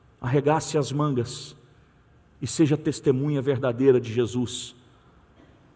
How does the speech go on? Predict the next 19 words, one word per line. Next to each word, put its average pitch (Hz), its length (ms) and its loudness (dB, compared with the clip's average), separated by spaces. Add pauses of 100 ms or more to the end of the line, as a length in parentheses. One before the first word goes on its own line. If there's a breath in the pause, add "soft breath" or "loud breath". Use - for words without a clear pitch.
(1000)
reformando 139 720 0
todos 160 400 0
os 147 100 -2
dias 120 720 0
a 117 80 -8
sua 165 300 0
vida 123 340 -2 (460)
através 131 420 0
das 120 140 -2
Escrituras 131 520 -4
Sagradas. 117 840 -4 (2250)
Em 131 100 4
nome 135 300 2
de 117 100 -6
Cristo 123 360 -6
Jesus. 107 680 -6 (1000)
Amém 101 400 0 (880)
e 113 60 -4
amém. 87 320 -6